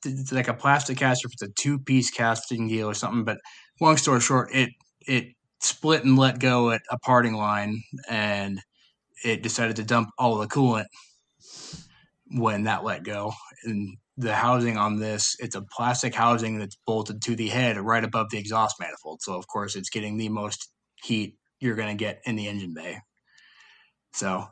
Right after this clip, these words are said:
that seems like a poor choice of material there, but this was also two thousand three, so,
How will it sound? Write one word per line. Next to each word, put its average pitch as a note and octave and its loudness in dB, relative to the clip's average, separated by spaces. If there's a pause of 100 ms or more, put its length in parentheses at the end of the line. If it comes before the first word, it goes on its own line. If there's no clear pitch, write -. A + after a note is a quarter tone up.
that G#2+ -4
seems A2+ -2
like A2 -4
a G2+ -6
poor A2 -2
choice B2 0
of G#2+ -4
material D#3+ 2
there, F3 2
but A#2+ 0 (1200)
this C3+ 6
was A#2+ 2
also A2+ 4
two B2 0
thousand A2+ 2
three, C#3 2
so, A2 0